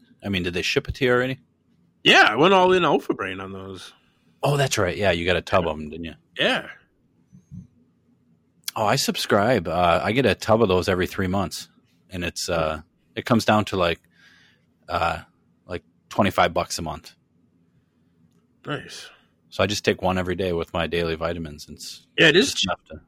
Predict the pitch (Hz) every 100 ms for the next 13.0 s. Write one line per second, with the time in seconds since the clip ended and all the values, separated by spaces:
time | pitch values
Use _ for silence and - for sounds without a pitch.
0 | _ - - 220 92 87 78 _ _ _
1 | 120 190 247 - 185 202 196 101 95 -
2 | 110 107 120 113 104 - 104 - 107 104
3 | - 85 92 _ 107 98 - 98 - 104
4 | 98 _ _ _ _ 117 123 104 110 131
5 | 127 120 - 107 101 95 92 95 82 73
6 | - 78 - - 87 - 110 107 87 -
7 | _ _ _ _ _ - 90 98 170 202
8 | 80 80 87 85 78 - 101 90 90 87
9 | - 85 123 73 73 76 80 113 78 85
10 | 80 80 80 - 80 - 98 113 78 78
11 | 76 80 95 - - _ _ _ _ _
12 | 87 95 95 76 78 76 82 76 78